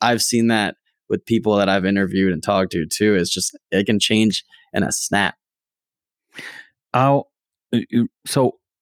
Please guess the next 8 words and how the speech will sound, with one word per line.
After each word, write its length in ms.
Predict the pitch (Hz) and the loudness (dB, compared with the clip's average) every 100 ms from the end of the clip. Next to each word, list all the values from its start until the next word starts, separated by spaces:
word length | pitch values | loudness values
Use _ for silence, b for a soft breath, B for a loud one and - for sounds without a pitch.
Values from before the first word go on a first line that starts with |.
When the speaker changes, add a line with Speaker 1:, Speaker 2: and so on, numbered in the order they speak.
| _ _ - | _ _ -14
Speaker 2:
what 360 | 117 135 131 - | -4 -2 -2 -4
kind 340 | - 139 139 | 0 2 2
of 80 | 113 - | 0 -4
kid 360 | - 139 120 | 0 0 0
do 120 | 110 | 0
you 160 | 104 98 | 2 2
become, 520 | 90 - - 127 123 | -2 -8 -2 0 2
and 140 | 90 | 0